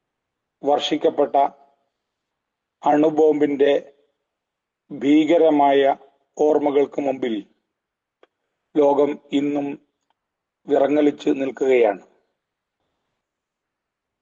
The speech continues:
ഒരൊറ്റ നിമിഷ നേരത്തെ ആറ്റം ബോംബ് വർഷം കൊണ്ട് എഴുപതിനായിരം മനുഷ്യരാണ് അവിടെ കൊല്ലപ്പെട്ടത്.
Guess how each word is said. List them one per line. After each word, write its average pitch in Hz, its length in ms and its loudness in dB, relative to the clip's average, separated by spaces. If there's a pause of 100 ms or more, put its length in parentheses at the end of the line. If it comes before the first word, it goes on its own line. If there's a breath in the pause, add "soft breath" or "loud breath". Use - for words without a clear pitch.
(140)
ഒരൊറ്റ 170 460 0 (360)
നിമിഷ 151 360 -2
നേരത്തെ 151 840 2 (1040)
ആറ്റം 147 420 0
ബോംബ് 147 440 0 (120)
വർഷം 143 400 -2
കൊണ്ട് 135 280 -2 (1400)
എഴുപതിനായിരം 175 800 4 (200)
മനുഷ്യരാണ് 147 800 0 (400)
അവിടെ 139 460 2 (640)
കൊല്ലപ്പെട്ടത്. 123 640 -2